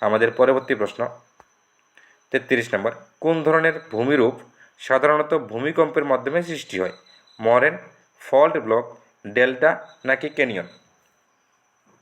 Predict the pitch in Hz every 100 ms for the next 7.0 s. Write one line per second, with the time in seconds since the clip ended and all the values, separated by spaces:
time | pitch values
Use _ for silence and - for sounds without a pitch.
0 | _ _ _ _ _ - 117 127 151 139
1 | 156 147 160 117 - 143 151 123 123 156
2 | 131 - 147 120 127 135 151 131 139 151
3 | 139 139 156 131 98 - 123 160 127 98
4 | 87 - _ _ _ 127 127 120 123 -
5 | 147 139 - - - _ _ - 110 110
6 | 101 98 82 - - - 139 - -